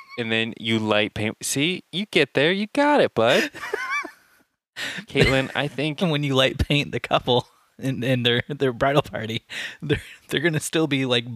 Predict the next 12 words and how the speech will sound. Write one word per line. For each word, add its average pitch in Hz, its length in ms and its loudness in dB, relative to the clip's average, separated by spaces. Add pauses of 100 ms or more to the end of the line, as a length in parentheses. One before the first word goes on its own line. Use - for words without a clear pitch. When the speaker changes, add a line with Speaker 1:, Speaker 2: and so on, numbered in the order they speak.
(100)
Speaker 2:
blue 131 360 2
and 113 160 0
dark, 127 420 2
but 127 100 2
their 131 140 2
teeth - 480 -8
will 123 140 -2
really 160 300 2
<laughs> - 0 -
shine. - 220 0
Speaker 1:
<laughs> - 1700 -12
Exactly. - 840 -2